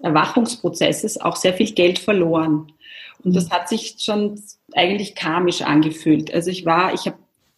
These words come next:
Speaker 1: auch dem nie irgendwie nachgeweint, auch in der Zeit nicht. Es war irgendwie,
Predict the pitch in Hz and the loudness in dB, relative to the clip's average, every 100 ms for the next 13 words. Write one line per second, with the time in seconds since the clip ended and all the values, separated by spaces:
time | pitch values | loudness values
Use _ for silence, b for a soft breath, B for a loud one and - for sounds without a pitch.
0 | _ _ 185 190 - 202 202 226 214 214 | _ _ -6 -4 -2 -2 0 0 0 0
1 | 214 208 170 180 208 - 180 160 165 165 | 0 0 2 0 -2 -2 0 2 2 0
2 | 185 196 190 - 160 185 - 170 - 165 | 0 0 -2 2 2 4 2 0 -2 -2
3 | 170 185 214 208 226 220 | 2 2 2 0 0 0